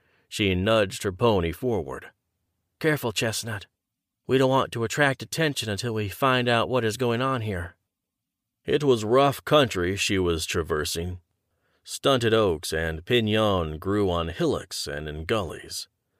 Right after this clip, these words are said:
Her mount had to pick its way with care through the uneven footing. Soon she could hear the noisy bellow of cattle. When Lucy believed she was close enough to the source of the fire,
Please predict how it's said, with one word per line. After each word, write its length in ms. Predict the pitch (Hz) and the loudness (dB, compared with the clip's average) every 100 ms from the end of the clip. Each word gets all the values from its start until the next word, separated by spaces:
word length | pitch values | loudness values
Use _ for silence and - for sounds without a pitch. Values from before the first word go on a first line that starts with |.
| _ _ _ - | _ _ _ -14
Her 180 | - 120 | 2 4
mount 460 | 113 127 120 104 98 | 4 2 2 0 0
had 200 | 104 92 | -2 0
to 120 | 82 | -2
pick 260 | - 139 110 | -2 -2 -2
its 160 | 92 | -2
way 360 | 104 120 110 101 | 2 4 4 2
with 260 | 87 82 | 0 -6
care 460 | - 147 120 95 90 | 0 2 4 2 0
through 180 | - 95 | -2 0
the 180 | 87 98 | 0 0
uneven 500 | 110 107 110 85 80 | 0 2 2 0 -2
footing. 480 | - 139 80 - - _ _ _ _ _ _ _ _ _ _ _ | 0 0 0 -6 -16 _ _ _ _ _ _ _ _ _ _ _
Soon 400 | - 156 165 165 | 0 4 4 2
she 180 | - 120 | -2 0
could 180 | 113 98 | 0 2
hear 300 | 131 131 120 | 4 4 4
the 140 | 117 | 2
noisy 580 | 110 127 127 113 120 120 | 0 2 2 0 -2 -2
bellow 520 | 101 107 95 85 85 | 0 2 2 2 0
of 180 | 85 - | -2 -4
cattle. 560 | 151 131 87 78 - _ _ _ _ _ _ | -4 -4 -4 -8 -16 _ _ _ _ _ _
When 200 | - 98 | -4 2
Lucy 300 | 113 113 117 | 4 4 2
believed 540 | 101 101 107 104 110 107 | 4 4 4 2 0 -2
she 200 | - 101 | -2 0
was 240 | 87 80 | 0 -2
close 380 | - 175 151 - | 0 4 4 2
enough 280 | 101 101 95 | 0 0 0
to 100 | 85 | -4
the 100 | 76 | -4
source 360 | - 127 104 90 | 0 2 2 0
of 100 | 78 | -6
the 80 | |
fire, 520 | 80 156 107 76 71 | -4 -2 0 -2 -4